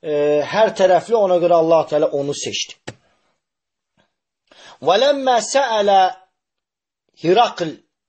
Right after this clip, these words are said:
مَالِكُ الرُّومِ Rumun böyüyü Hirakl Əbə Süfyandan soruşanda ki, "Tilkəl əs'illəti an sifati aleyhissalatu vesselam", hansı ki, Peyğəmbər sallallahu aleyhi və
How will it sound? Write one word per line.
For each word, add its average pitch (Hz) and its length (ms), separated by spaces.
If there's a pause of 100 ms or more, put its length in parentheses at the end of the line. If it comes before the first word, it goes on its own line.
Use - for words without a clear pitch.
(760)
مَالِكُ 202 640
الرُّومِ 170 440 (680)
Rumun 190 760 (120)
böyüyü 156 800 (720)
Hirakl 170 540 (1700)
Əbə 202 340
Süfyandan 214 680
soruşanda 185 720
ki, 180 180 (680)
"Tilkəl 214 500
əs'illəti 208 760
an 180 180
sifati 196 640
aleyhissalatu 185 920
vesselam", 190 400
hansı 190 240
ki, 220 60
Peyğəmbər 190 500
sallallahu 180 540
aleyhi 175 160
və 175 100